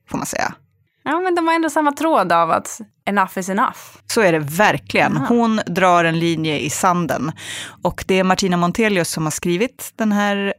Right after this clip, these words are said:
Speaker 1: eh, boken. Och det är också hon som läser in den. Och det gör hon lysande. Man, ja, man skrattar ju så att man, eh, ligger och rullar på backen. Typ. Den är, eh, den är otroligt bra. Stackars Birger, lyssna nu.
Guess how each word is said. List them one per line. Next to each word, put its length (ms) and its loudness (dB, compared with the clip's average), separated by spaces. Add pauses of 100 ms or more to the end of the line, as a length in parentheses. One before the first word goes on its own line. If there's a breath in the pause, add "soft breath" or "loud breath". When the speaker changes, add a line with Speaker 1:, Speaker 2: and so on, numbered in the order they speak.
(160)
Speaker 1:
eh, 220 -4
boken. 460 -2 (120)
Och 220 -4
det 60 2
är 40 4
också 180 -4
hon 200 -2
som 160 -4
läser 360 -2
in 180 0
den. 160 0
Och 80 -2
det 60 -2
gör 200 2
hon 260 -4 (720)
lysande. 880 0 (520 loud breath)
Man, 420 2 (680)
ja, 60 2
man 140 2
skrattar 800 0
ju 180 2
så 140 -4 (100)
att 200 -8
man, 460 0
eh, 200 0
ligger 220 0
och 80 0
rullar 380 0
på 100 -10
backen. 460 -6
Typ. 240 -12
Den 200 2
är, 300 2 (100)
eh, 80 4
den 160 2
är 260 -2
otroligt 420 -2
bra. 180 -4
Stackars 380 -4
Birger, 440 0 (260 loud breath)
lyssna 340 -2
nu. 260 -2